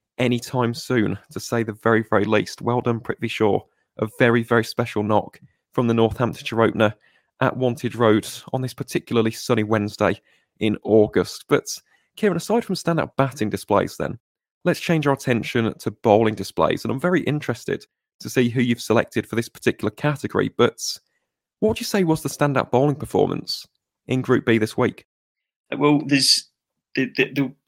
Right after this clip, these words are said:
Speaker 2: was potentially a few to choose from. Uh, there's been a few three-fers, four-fers, um, and a couple of four-fers in the same game,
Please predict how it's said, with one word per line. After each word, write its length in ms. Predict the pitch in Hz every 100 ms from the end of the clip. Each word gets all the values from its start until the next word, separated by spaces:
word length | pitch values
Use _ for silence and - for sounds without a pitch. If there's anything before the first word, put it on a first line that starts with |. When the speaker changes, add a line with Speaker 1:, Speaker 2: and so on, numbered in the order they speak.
| - 143
Speaker 2:
was 160 | 135
potentially 520 | - 156 160 160 131
a 40 | 127
few 300 | - 131 127
to 100 | 120
choose 300 | 135 135 -
from. 320 | 104 107 - -
Uh, 80 |
there's 160 | - -
been 140 | 120
a 60 | 127
few 300 | - 123 123 _ _ - -
three-fers, 580 | 131 123 - - 120 - -
four-fers, 600 | - 127 - - - - -
um, 340 | 123 120 120 120
and 80 | 127
a 60 |
couple 260 | - 135 131
of 80 | -
four-fers 560 | - 123 120 120 120 -
in 140 | 120
the 60 | 123
same 440 | - 117 120 117
game, 580 | 117 123 123 - -